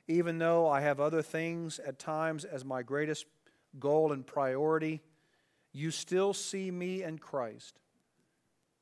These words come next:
as someone who is righteous before You, someone who has been declared not guilty. And Father, I pray this morning that You would apply this to our hearts. I pray for those who are who are lacking in joy because of guilt,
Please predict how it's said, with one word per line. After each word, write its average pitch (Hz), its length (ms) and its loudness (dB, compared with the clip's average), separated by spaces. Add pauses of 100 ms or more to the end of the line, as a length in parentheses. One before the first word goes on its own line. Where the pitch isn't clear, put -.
(320)
as 123 120 -8
someone 135 300 -6
who 131 80 -6
is 123 100 -6
righteous 131 500 -2
before 123 400 -10
You, 107 220 -14 (720)
someone 151 420 -4
who 143 160 -4
has 147 300 0
been 143 300 -6
declared 156 760 -2
not 143 460 -4
guilty. 120 540 -8 (1200)
And 120 100 -12
Father, 151 280 2
I 135 80 4
pray 156 240 0
this 135 260 -8
morning 143 220 -4
that 127 140 -6
You 127 160 -8
would 123 80 -6
apply 147 480 2
this 123 220 -8
to 123 200 -8
our 120 80 -4
hearts. 139 340 -2
I 131 60 -2
pray 151 240 -4
for 143 160 -8
those 135 340 -2
who 127 160 -6
are 123 200 -2 (500)
who 156 220 -2
are 151 200 4
lacking 180 680 4
in 156 300 -6
joy 156 440 2
because 143 400 -4
of 110 180 -12
guilt, 170 440 -2